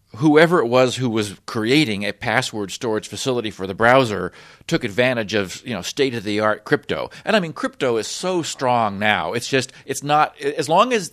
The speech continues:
there's no mistakes made in, in the implementation of it, then you're really safe. Now,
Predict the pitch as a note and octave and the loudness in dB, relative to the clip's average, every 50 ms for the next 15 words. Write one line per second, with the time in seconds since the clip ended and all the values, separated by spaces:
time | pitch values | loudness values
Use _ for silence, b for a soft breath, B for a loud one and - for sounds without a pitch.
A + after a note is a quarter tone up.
0 | _ _ - A#2 D#3 D#3 D#3 D3 C3 C#3 D#3 D#3+ D3 C3+ C3 - - - F#3+ A3+ | _ _ -6 0 2 2 2 2 0 -4 -6 -6 -4 -6 -6 -6 -2 -2 -2 -2
1 | - - - C3 A#2+ A#2 A2+ A#2+ B2+ B2+ - - C3 B2 B2+ B2+ A#2 B2 A#2 A#2 | -2 -4 -8 -6 -6 -6 -4 -6 -8 -8 -6 -6 -6 -4 -6 -6 -6 -8 -8 -8
2 | A#2 - F#3+ A3 A#3+ - - C#3+ A2 G2 - - F#2+ F2+ - F#2 - b b b | -6 -4 -4 -4 -2 -4 -4 -6 -6 -6 -4 -4 -4 -4 -4 -8 -10 b b b
3 | b b b - C3 C#3 D3+ C#3+ C#3 C3+ - b b - C#3 C#3+ C#3 B2 A#2+ A2 | b b b -4 0 0 0 0 0 -4 -8 b b -2 0 2 2 2 0 -2
4 | A2+ A#2 - - A3 G#3+ A#2+ - - b b b b b b b b b b - | -4 -4 -2 0 0 0 0 -4 -8 b b b b b b b b b b 0
5 | D#3 D#3+ D#3 D#3 D3+ C#3 | 2 2 4 2 2 -2